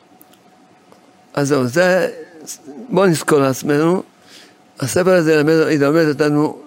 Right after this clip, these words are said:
שכל דבר קשור לאמונה, והדבר היחידי שחסר לאדם בעולם הזה,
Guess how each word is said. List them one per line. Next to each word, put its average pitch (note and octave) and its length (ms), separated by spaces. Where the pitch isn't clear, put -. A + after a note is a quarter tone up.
שכל - 520
דבר E3+ 320
קשור D3 300
לאמונה, C#3 540
והדבר C3+ 640
היחידי E3+ 440
שחסר C#3 400
לאדם F3+ 200
בעולם F#3 300
הזה, G3+ 200